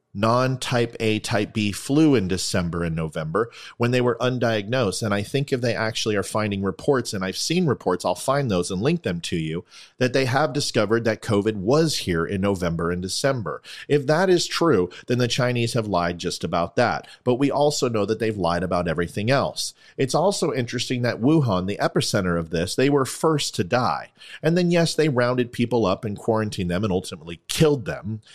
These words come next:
if they were infecting other people predictable. But now it is essentially poofed in the thin air during the rest of the world's crisis in March.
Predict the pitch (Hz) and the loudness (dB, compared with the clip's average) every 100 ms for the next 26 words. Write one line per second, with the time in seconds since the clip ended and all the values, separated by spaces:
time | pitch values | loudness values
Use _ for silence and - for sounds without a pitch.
0 | - 127 123 120 107 98 90 - 104 - | -4 0 2 2 2 2 0 -2 -4 -2
1 | 90 85 82 - 156 147 76 69 - - | -4 -2 -4 0 0 0 -4 -8 -10 -20
2 | - - 135 135 160 147 107 113 110 110 | -2 0 0 2 4 4 2 0 0 -2
3 | 110 117 107 - 107 107 - - 160 104 | -2 -2 -2 -2 -2 -2 -6 0 2 2
4 | - - - 104 101 123 107 123 110 85 | -2 -8 -4 -2 -2 0 2 2 0 -2
5 | - - - 135 131 117 143 185 - 104 | -6 -6 2 2 4 4 4 2 0 0
6 | 92 90 85 - - 85 87 104 104 - | 2 2 2 -2 -2 -2 0 -2 -2 -2
7 | 117 104 101 123 85 - - | -2 -2 0 0 0 -2 -6